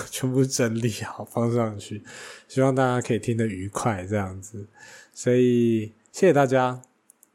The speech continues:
今天就先简单讲到这好了，我等下弄一弄，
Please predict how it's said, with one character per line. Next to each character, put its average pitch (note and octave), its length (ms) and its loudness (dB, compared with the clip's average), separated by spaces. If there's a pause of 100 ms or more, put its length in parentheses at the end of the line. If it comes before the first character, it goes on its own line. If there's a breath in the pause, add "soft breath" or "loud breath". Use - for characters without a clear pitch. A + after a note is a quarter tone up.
(100)
今 D3 220 0
天 C#3+ 420 2
就 C#3+ 100 0
先 C3 160 2
简 A#2+ 140 0
单 G#2+ 140 -4
讲 G#2 120 -4
到 G2+ 160 -4
这 G#2+ 240 -2
好 F#2+ 160 -8
了， G#2 160 -14
我 G#2 120 -8
等 A#2 100 2
下 B2+ 60 2
弄 B2+ 260 0
一 A2 40 -2
弄， A2+ 360 -2